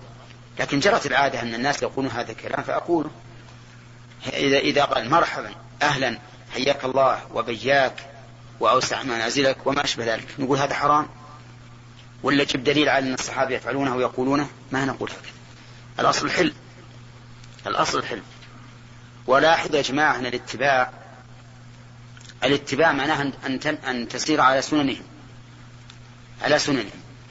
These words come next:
وهم رضي الله عنهم كما تعرفون يوجد عندهم من التوسع ما ليس يوجد عند كثير من الناس ال-، الذين يدعون الآن أنهم سلفيون، فتجدهم كل شيء يضيق،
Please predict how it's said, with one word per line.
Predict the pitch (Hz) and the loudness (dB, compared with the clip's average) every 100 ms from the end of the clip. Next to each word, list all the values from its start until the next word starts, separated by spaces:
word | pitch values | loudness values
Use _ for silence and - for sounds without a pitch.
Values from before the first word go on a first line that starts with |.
| - - - | -20 -20 -2
وهم | 143 156 160 | 2 4 6
رضي | 151 135 | 6 6
الله | 135 135 | 4 4
عنهم | 135 160 151 | 4 0 0
كما | 147 135 | -2 -2
تعرفون | 120 117 - 135 - - - - - - - 143 | -2 -4 -4 -6 -8 -18 -20 -20 -20 -20 -4 4
يوجد | 175 143 127 | 4 4 0
عندهم | 160 139 127 | 0 0 0
من | 123 | -4
التوسع | - 135 143 - 123 | -2 2 2 0 -4
ما | 123 127 | 0 2
ليس | 143 131 | 2 0
يوجد | 135 123 117 | -2 -2 -6
عند | 117 127 | -4 -4
كثير | 123 131 139 | -6 -4 -2
من | 131 | 0
الناس | 127 143 123 | 0 -2 -2
ال-، | 117 127 - | -2 -4 -4
الذين | 127 127 139 | -2 0 2
يدعون | 123 117 120 135 | 0 0 0 0
الآن | 120 139 | 2 2
أنهم | 127 131 156 160 - - - - - | 2 2 2 0 -12 -20 -20 -14 -2
سلفيون، | 147 135 127 107 98 - - - - - - - - - | 0 0 -2 -6 -10 -16 -20 -20 -20 -20 -20 -20 -20 -6
فتجدهم | 131 143 151 156 156 165 - | 0 2 2 4 4 2 -2
كل | - 214 | 2 2
شيء | - 165 127 | 4 2 2
يضيق، | 123 107 | 0 -2